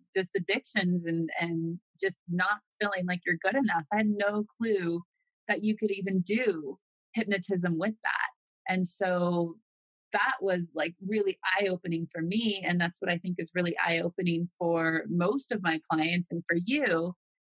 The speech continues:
is that, no, wait a minute, you can actually, I can act-, first, I can actually be hypnotized. And second, you can actually help me find what's been bothering me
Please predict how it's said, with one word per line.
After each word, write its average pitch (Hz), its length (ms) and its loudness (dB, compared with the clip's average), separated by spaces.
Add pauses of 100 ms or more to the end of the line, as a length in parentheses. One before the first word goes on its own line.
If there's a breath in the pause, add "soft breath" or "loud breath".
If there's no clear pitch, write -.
is 185 180 0
that, 165 320 2
no, 247 200 2
wait 240 260 0
a 202 80 2
minute, 165 300 -2
you 202 160 0
can 226 160 2
actually, 226 840 0 (280)
I 208 60 2
can 233 140 0
act-, 226 320 -4
first, 381 240 0
I 240 80 0
can 220 140 -2
actually 185 400 -2
be 175 160 0 (100)
hypnotized. - 800 -2 (400)
And 190 200 -2
second, 202 600 0
you 214 160 2
can 220 220 0
actually 196 540 0 (100)
help 170 180 0
me 180 180 0 (120)
find 180 440 0 (280)
what's 165 360 -2 (120)
been 165 440 2 (120)
bothering 185 520 0
me 214 240 0